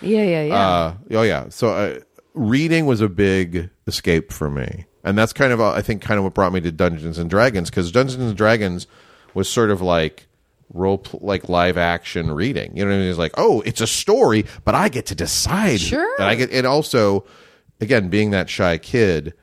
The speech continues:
Speaker 2: the idea of being somebody else. That's how I got into acting. I got into acting because the idea of going back to that musical theater class thing, I was like, "I get to be somebody else.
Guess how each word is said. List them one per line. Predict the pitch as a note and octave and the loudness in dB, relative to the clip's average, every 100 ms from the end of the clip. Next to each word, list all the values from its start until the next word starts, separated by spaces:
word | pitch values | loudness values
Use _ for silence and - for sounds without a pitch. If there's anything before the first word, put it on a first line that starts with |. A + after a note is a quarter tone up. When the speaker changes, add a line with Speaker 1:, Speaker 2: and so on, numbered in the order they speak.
| _ | _
Speaker 2:
the | - | -2
idea | F#2 F2+ F#2+ G2 F#2 | 0 0 -2 0 0
of | E2+ D2+ | -2 -4
being | E2+ E2 E2 | -4 -4 -4
somebody | - F2+ E2+ D#2+ D2 | -6 -4 -2 -4 -2
else. | D2 G2+ | -2 -2
That's | A#2+ B2 | -2 0
how | F3+ | 2
I | E3 | 2
got | C3+ | 2
into | A#2 F#2+ | 0 0
acting. | F2 D3+ - - - - | 2 2 0 -8 -10 -8
I | G2 | -2
got | B2 | 0
into | C3 A#2 G2+ | 0 0 2
acting | A#2 E3+ B2 G2+ | 2 0 -4 -2
because | F2+ E2 G2+ F2+ F2 F2 D#2+ - _ - _ _ | -4 -2 0 2 2 0 -4 -14 _ -20 _ _
the | G2+ | 0
idea | F#2 F#2 F#2+ G2+ G2 | 2 2 0 2 4
of | D2 F2+ F2 E2 D#2 - _ - | 4 4 4 2 -2 -10 _ -6
going | G#2 A#2+ | 0 2
back | A2 G#2 | 2 0
to | G#2 | 0
that | F#2 | 0
musical | F2+ G2 F2+ F2+ | 2 0 0 -4
theater | F#2+ B2+ B2 F2+ D#2+ | -2 -2 0 0 -4
class | - F2+ D#2+ | -4 -2 0
thing, | - F2 | -2 -2
I | D#2+ | 0
was | F2+ | 0
like, | F2 D#2+ _ | -2 -4 _
"I | F2+ | -8
get | - - | -8 -8
to | |
be | D#2+ F#2 | -6 -4
somebody | - G2 G2 D2 | -2 0 0 0
else. | C#2 C#3 C#4+ - - | 0 0 0 -6 -12